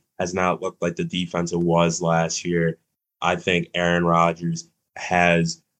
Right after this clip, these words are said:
career-like numbers in this game. Same with Davante Adams. I got the Packers in this one. Philadelphia Eagles and the Raiders.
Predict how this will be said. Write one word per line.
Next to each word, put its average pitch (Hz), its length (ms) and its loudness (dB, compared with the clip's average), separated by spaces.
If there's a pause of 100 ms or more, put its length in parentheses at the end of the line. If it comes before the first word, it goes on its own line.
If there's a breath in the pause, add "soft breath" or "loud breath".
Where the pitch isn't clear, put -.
(260)
career-like 90 1200 2 (200)
numbers 87 680 2
in 90 180 -2
this 85 220 -2
game. 85 320 0
Same 117 240 2
with 95 100 2
Davante 85 480 -2
Adams. 82 280 -8
I 107 40 0
got 110 160 -4
the - 60 -20
Packers 78 480 -10
in 82 120 -2
this 80 240 -8
one. 82 240 -6 (360 loud breath)
Philadelphia 95 760 2
Eagles 90 420 0
and - 140 -16
the 80 140 -8
Raiders. 85 720 0